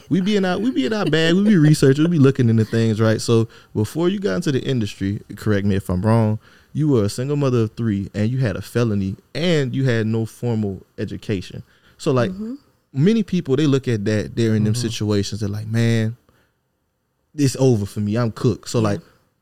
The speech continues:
Speaker 1: I wanna ask you, what was that turning point for you whenever you recognized that you could take your situation and turn it into what you've built now?
Speaker 2: My turning point was when I left my comfort zone.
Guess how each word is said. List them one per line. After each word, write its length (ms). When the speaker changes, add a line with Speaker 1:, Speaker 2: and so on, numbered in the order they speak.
Speaker 1:
I 80
wanna 320
ask 300
you, 80
what 180
was 140
that 240
turning 380
point 200
for 140
you 160
whenever 300
you 180
recognized 640
that 260
you 160
could 180
take 320
your 220
situation 720
and 260
turn 300
it 60
into 260
what 180
you've 160
built 200
now? 300
Speaker 2:
My 360
turning 380
point 360
was 180
when 320
I 580
left 240
my 120
comfort 440
zone. 340